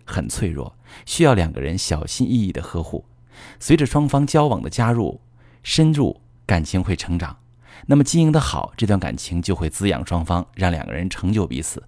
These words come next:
活得精彩。经营得不好，这段感情就会折磨双方，让两个人互相伤害，彼此耽误。但是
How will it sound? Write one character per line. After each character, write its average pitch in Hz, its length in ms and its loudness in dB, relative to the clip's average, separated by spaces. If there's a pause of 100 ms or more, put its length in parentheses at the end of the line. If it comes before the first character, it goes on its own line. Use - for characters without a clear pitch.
(120)
活 - 200 -2
得 71 80 -2
精 131 260 0
彩。 - 200 -8 (440)
经 190 180 2
营 175 120 4
得 175 80 0
不 - 160 2
好， - 280 -8 (200)
这 127 100 2
段 101 120 4
感 69 200 -4
情 85 220 -4
就 90 100 -4
会 - 160 -6
折 82 220 -4
磨 82 120 -2
双 76 220 -6
方， 80 200 -6 (280)
让 92 200 4
两 80 160 -2
个 67 60 -6
人 65 140 -4
互 90 160 -4
相 90 180 -2
伤 107 220 -2
害， - 320 -8
彼 90 140 -4
此 - 160 -10
耽 92 200 -2
误。 95 160 -4 (800)
但 170 100 2
是 151 240 -2